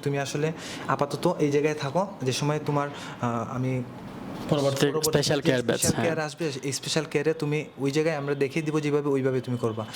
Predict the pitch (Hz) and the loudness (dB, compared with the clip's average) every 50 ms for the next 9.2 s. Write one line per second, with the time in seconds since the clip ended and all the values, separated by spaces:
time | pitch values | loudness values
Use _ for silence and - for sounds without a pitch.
0 | - - - - - 147 147 - - 165 165 165 170 175 175 170 160 170 - 175 | -10 -10 -10 -4 -2 0 0 2 2 2 2 2 0 0 2 2 2 2 2 2
1 | 175 175 170 175 165 165 - 160 147 143 143 143 135 131 - 143 147 135 131 135 | 0 0 0 0 -2 -2 -2 -2 0 0 0 0 -2 -2 -2 -4 -2 -2 -2 0
2 | 143 143 139 135 131 - 135 127 131 127 131 135 135 143 147 156 151 135 - 156 | 0 0 0 -2 -2 -2 -2 -2 0 -2 -2 -2 -2 -2 0 0 0 2 2 0
3 | 160 170 170 180 180 175 160 139 139 143 147 143 139 135 127 127 131 123 120 120 | 2 2 2 2 2 0 0 -2 -2 0 0 0 0 0 -2 -2 -2 -2 -2 -2
4 | 120 117 123 120 - - 113 113 113 110 110 - - - - - - - 120 123 | -2 -2 -2 -4 -4 -4 -4 -2 -2 -4 -4 -8 -10 -10 -10 -10 -6 -2 0 0
5 | 120 117 117 - - 143 151 151 147 147 147 151 143 143 139 139 139 127 127 - | 0 0 -2 0 2 2 4 4 4 2 2 0 0 0 0 0 0 -2 -4 -2
6 | - 147 147 143 147 147 147 156 139 - - 143 135 - 131 127 120 123 117 120 | 0 0 2 2 2 0 0 -4 -6 -2 -4 -2 -2 -2 -2 -2 -2 0 0 0
7 | 117 123 120 - 165 156 170 170 165 175 160 170 160 160 156 151 143 - - 156 | 0 0 0 0 0 2 2 2 2 2 2 2 2 4 2 2 2 0 -2 -4
8 | 147 - 156 151 - 139 135 131 139 131 143 131 131 127 127 147 143 139 139 135 | -2 0 -2 0 0 -2 0 0 0 0 2 2 2 0 0 -2 -2 -2 0 0
9 | 135 - - 143 | 0 0 0 -2